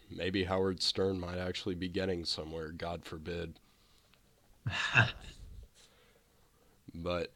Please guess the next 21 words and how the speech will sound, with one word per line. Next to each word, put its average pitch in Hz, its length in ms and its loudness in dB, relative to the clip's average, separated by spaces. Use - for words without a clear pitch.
I 85 60 -2
mean, 90 360 0
the - 80 -8
great 101 300 4
meme 123 240 4
war 107 180 6
of 98 120 0
two 113 200 0
thousand 107 400 2
sixteen, 120 580 0
that's 90 240 -2
why 92 140 2
that 95 160 2
became 98 320 2
an, 92 140 -2
a 90 100 -2
meme 92 340 2
in 95 100 0
and 95 140 2
of 95 160 0
itself. 104 600 -2